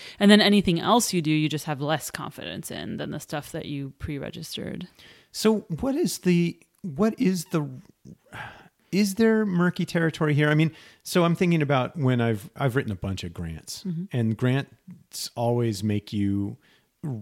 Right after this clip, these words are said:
Speaker 2: state hypotheses and data
Speaker 1: Mm-hmm.
Speaker 2: analysis plans and, and all of that stuff. Does that count?
Speaker 1: Um, it, we could, we could decide that that counts. I think there's
Speaker 2: Would
Speaker 1: a lot
Speaker 2: we?
Speaker 1: to think about.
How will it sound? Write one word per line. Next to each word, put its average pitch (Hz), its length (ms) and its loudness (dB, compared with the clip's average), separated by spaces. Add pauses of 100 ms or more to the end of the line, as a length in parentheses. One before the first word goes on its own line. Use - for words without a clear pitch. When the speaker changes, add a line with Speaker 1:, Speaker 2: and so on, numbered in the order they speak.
(120)
Speaker 2:
state 123 380 0
hypotheses 107 680 -2
and 104 120 0
data 107 200 2
Speaker 1:
Mm-hmm. 101 100 0
Speaker 2:
analysis 98 420 -2
plans 95 420 -4
and, 92 260 -6
and 104 160 -4
all 90 160 -6
of 92 40 -4
that 90 140 -8
stuff. - 180 -10
Does 113 160 -4
that 143 160 0
count? 185 360 0 (540)
Speaker 1:
Um, 220 420 4 (840)
it, 233 160 -2
we 226 120 4
could, 269 480 0 (520)
we 202 120 0
could 214 360 0
decide 165 320 0
that 147 100 -6
that 143 160 -4
counts. - 560 -8 (180)
I 185 100 0
think 190 140 6
there's 196 140 6
Speaker 2:
Would 127 100 8
Speaker 1:
a - 40 2
lot 170 140 8
Speaker 2:
we? 220 60 4
Speaker 1:
to 185 60 0
think 170 220 0
about. 123 460 -4